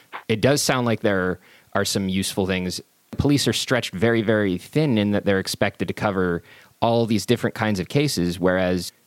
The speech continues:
you want police to show up to an armed robbery or a hostage situation. It might be better to have a social worker show up or have a psychiatrist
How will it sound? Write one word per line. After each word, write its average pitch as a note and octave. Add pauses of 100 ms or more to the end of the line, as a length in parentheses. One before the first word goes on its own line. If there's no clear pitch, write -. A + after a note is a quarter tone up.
(140)
you G#2
want A#2+
police A2+
to -
show F2+
up E2
to E2
an F2
armed D#2+
robbery E2
or D2+
a D#2
hostage B2
situation. D2+ (280)
It G#2
might A2
be A#2+
better F#2+
to G#2
have A2
a A#2
social B2+
worker F2+ (120)
show F#2
up F2+ (220)
or G#2+
have A#2
a A#2+
psychiatrist -